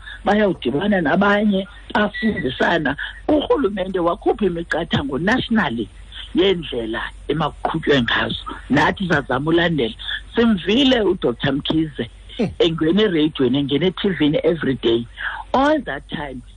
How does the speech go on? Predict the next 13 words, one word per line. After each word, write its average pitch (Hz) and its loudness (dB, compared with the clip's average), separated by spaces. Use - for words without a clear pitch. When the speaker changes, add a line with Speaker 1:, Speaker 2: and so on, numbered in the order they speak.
Speaker 1:
besingena 180 -2
case 139 -2
i-Eastern 117 -2
Cape, 127 0
but - 0
khange 175 0
sithule. - -2
Sazama 202 2
ukhangela 160 2
uba 160 0
should - 0
ize 277 2
kuthi 339 0